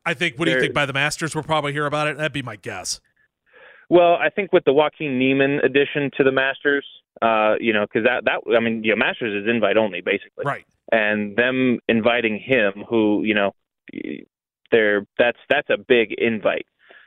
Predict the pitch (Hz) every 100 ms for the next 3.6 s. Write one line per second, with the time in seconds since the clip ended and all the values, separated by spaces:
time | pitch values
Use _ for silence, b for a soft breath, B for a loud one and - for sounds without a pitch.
0 | - - 113 107 107 98 104 101 101 107
1 | 107 - 113 156 127 127 147 147 147 -
2 | 113 117 135 139 135 127 117 131 123 113
3 | 104 117 113 113 113